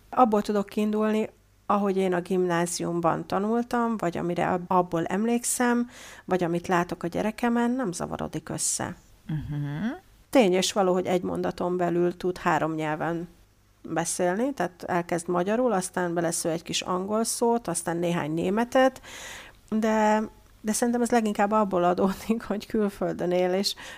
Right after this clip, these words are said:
Speaker 1: vannak már szavak, amiket nem tanul meg már magyarul, hanem előbb angolul vagy németül, ahogy, ahogy többször hallja.
Speaker 2: Igen, valószínűleg ez lesz az oka. Aha.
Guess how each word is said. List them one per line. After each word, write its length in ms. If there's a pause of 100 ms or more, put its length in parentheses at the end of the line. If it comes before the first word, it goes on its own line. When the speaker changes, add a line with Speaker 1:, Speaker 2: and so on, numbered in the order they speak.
Speaker 1:
vannak 340
már 160
szavak, 340
amiket 420
nem 200
tanul 300
meg 220
már 220
magyarul, 400
hanem 280
előbb 260
angolul 440
vagy 160
németül, 460
ahogy, 360 (100)
ahogy 240
többször 340
hallja. 480 (220)
Speaker 2:
Igen, 320
valószínűleg 720
ez 180
lesz 320
az 160
oka. 260
Aha. 380